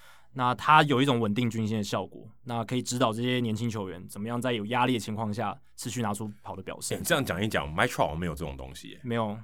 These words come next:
Speaker 1: 我觉得比较少。
Speaker 2: Mike Trout 好像没有这种东西耶。
Speaker 1: 我觉得也有一部分是因为通常，呃，他在天使队里面的时候，他都有一个老大哥在前面。
Speaker 2: 哦，Albert Pujols。
Speaker 1: 对，Albert Pujols，或是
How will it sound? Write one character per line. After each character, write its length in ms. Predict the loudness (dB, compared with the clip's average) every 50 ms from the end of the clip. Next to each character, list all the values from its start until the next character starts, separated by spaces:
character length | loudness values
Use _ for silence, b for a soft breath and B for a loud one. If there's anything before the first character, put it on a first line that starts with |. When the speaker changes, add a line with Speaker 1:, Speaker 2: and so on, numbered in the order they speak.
| -14 -14
Speaker 1:
我 100 | -14 -10
觉 160 | -6 -4 -2
得 100 | -2 -2
比 60 | 2
较 140 | 4 4 6
少。 280 | 6 4 -2 -6 -8 -10 -20 -20 -20 -20 -20 -20 -2 4
Speaker 2:
Mike 140 | 6 8 8
Trout 120 | 10 10
好 100 | 10 10
像 80 | 10 8
没 80 | 6
有 60 | 4 4
这 20 |
种 180 | 4 2 0 0
东 180 | -2 -4 -4
西 200 | -6 -6 -6 -8
耶。 200 | -8 -10 -10 -12 -16 -10 0
Speaker 1:
我 180 | 2 4 6
觉 100 | 8 8
得 80 | 8 10
也 60 | 10
有 180 | 12 12 10 10 8 2
一 160 | -4 0 0 0
部 160 | 2 2 6
分 160 | 8 8 8
是 140 | 8 8 8
因 160 | 8 8 10
为 280 | 10 10 10 8 6 4 0 -6 -18 -20 -20 -20 -18 -4
通 240 | 0 4 4 4
常， 380 | 6 6 4 4 4 4 0 -2 -4
呃， 200 | -2 -2 -2 0
他 160 | 2 2 4
在 160 | 4 4 4
天 160 | 4 4 2
使 80 | 2 2
队 160 | 4 4 4
里 60 | 4
面 180 | 4 2 0 0
的 60 | -2
时 100 | -2 -2
候， 100 | -4 -4
他 140 | -2 -2 -2
都 320 | -2 0 2 2 4 4
有 320 | 4 2 0 -2 -4 -8 -12
一 120 | -12 -8 -4
个 120 | -4 -2
老 160 | -2 -2 -2
大 200 | -2 0 0 -2
哥 120 | -2 -4 -6
在 120 | -6 -6
前 200 | -8 -8 -12 -14
面。 160 | -14 -14 -16 -16 -18 -20 -20 -20 -20 -20 -20 -20 -16 -6 0
Speaker 2:
哦， 140 | 4 8 10
Albert 260 | 10 10 8 6 4
Pujols。 260 | 2 2 2 2 2
Speaker 1:
对， 260 | 2 0 0 0 -4 -6 -12 -18 -20 -16 -6 0
Albert 220 | 2 4 4 4
Pujols， 320 | 6 6 6 6 6 4
或 120 | 2 2 2
是 240 | 4 4 2 2